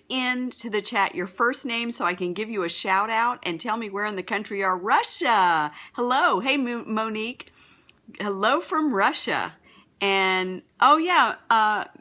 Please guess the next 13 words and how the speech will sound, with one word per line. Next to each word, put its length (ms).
Maciela, 840
is 100
that 120
how 80
you 100
say 320
it? 120
Am 120
I 80
saying 280
that 180
right? 260
Maciela? 840